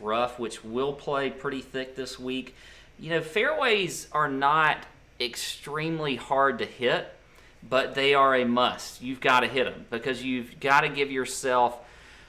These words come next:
a good chance at hitting these greens in the right position. Uh, this is a second shot golf course, so I think strokes gained off, I mean, a strokes gained approach is gonna be huge, and there's a lot of rough around the greens. So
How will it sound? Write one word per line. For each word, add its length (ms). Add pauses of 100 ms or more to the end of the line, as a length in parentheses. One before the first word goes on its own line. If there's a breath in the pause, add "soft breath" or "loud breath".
a 100
good 340
chance 580
at 140
hitting 340
these 260
greens 680
in 160
the 80
right 420
position. 680
Uh, 180
this 240
is 160
a 60
second 460
shot 360
golf 260
course, 340
so 240
I 60
think 300
strokes 380
gained 380
off, 360
I 60
mean, 160
a 60
strokes 320
gained 220
approach 360
is 100
gonna 140
be 120
huge, 480 (480 loud breath)
and 100
there's 140
a 40
lot 160
of 100
rough 220
around 240
the 60
greens. 400
So 320